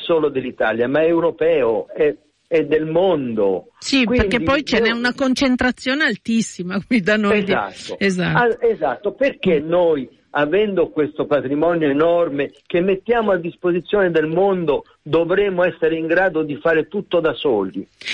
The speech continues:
Speaker 1: Ma è chiaro che bisogna battere i pugni per dire: "Badate, Europa, voi dovete aiutarci a tappare tutti i buchi, cioè tutte le nostre carenze e impossibilità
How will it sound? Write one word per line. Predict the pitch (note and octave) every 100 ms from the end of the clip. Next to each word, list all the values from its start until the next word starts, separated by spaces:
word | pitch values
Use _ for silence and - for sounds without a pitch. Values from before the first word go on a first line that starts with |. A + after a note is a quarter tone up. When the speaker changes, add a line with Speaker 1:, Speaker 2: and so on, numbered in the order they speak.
| -
Speaker 1:
Ma | F#3+ A3+
è | -
chiaro | - C4+ A#3+ D#3+ D3 -
che | C#3+
bisogna | C#3 C3 D#3 D3
battere | C3+ D3+ D3 D3+ C#3+
i |
pugni | - E3 D#3+ C#3+ B2 - _
per | C#3+ C3+
dire: | C#3+ E3 C#3 B2+ - - _
"Badate, | C3+ E3 F3+ E3+ A#2 - G#2+ F#2 - _ _ _ -
Europa, | C3+ B2 E3+ A3+ A3+ F3+ C#3+ C3+
voi | B2 F#3 F3 B2+ -
dovete | A#2+ B2+ E3 F3 B2 G#2+
aiutarci | D2+ A#2 B2+ F#3+ A#3+ A3 - G3 - - _ -
a | F#3 B2+ -
tappare | - B2+ - G3 G3+ F3 D3
tutti | G3 A3 -
i | D3+
buchi, | C3+ F#3+ A#3 A#3 A#3 A3+ - _
cioè | - C3
tutte | - B3 -
le | D3+ D3
nostre | F3 E3 - A#2+
carenze | D3 C#3 D3 D#3 D3+ C#3+ -
e | -
impossibilità | F3 F#3 E3 - D3 A#2+ A#2+ A#2+ - D#3 G#3